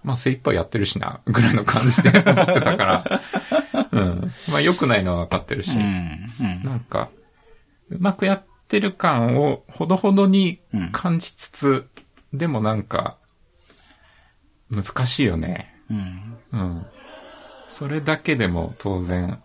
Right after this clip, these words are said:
Speaker 1: 次がなくなっちゃうし。
Speaker 2: まあ、そうっすね。
Speaker 1: うん。
Speaker 2: で、なんか、まあ、当然いろんなチーム、いろんなやり方を取り入れたいけど、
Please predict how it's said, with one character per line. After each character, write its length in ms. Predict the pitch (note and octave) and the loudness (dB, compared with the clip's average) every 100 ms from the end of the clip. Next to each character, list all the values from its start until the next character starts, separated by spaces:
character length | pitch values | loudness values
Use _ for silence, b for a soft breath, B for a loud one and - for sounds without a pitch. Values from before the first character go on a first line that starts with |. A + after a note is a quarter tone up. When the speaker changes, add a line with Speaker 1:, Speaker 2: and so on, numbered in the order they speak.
| _ | _
Speaker 1:
次 260 | - G#2+ A2 | -6 -2 0
が 140 | F2+ | -2
な 140 | E2 | -2
く 120 | - F#2 | -4 -4
な 120 | E2+ | -6
っ 60 | - | -8
ち 80 | - | -10
ゃ 40 | |
う 80 | - | -10
し。 180 | - - - - | -8 -12 -14 -6
Speaker 2:
ま 60 | |
あ、 40 | C3 | -2
そ 120 | B2+ | -2
う 20 | |
っ 20 | |
す 120 | A2+ F2 | -2 -4
ね。 220 | E2+ - | -8 -4
Speaker 1:
う 60 | F#2+ | -2
ん。 80 | |
Speaker 2:
で、 80 | F2+ | -2
な 100 | A#2+ | -2
ん 20 | |
か、 200 | B2 - - _ b b _ - | -4 -6 -10 _ b b _ -10
ま 60 | |
あ、 20 | |
当 180 | D3+ D#3+ | -2 0
然 300 | E3+ E3 A#2+ - | 2 2 0 -2
い 80 | |
ろ 100 | D3 | 0
ん 60 | D#3+ | 2
な 80 | D#3+ | 0
チ 200 | - D#3+ | 0 0
ー 20 | |
ム、 340 | D3 C3 A#2 - | 4 4 2 -2
い 80 | A#2+ | -2
ろ 100 | B2 | 2
ん 120 | C3 | 4
な 260 | C3 C3 C#3 | 6 4 2
や 100 | C3 | -2
り 80 | B2 | -2
方 200 | B2+ C3 | 0 0
を 40 | |
取 180 | B2 A#2+ | 2 4
り 60 | B2+ | 4
入 60 | |
れ 40 | B2+ | 4
た 120 | C3+ | 0
い 60 | A#2+ | 0
け 100 | F2+ | -2
ど、 260 | F2 E2+ | -4 -6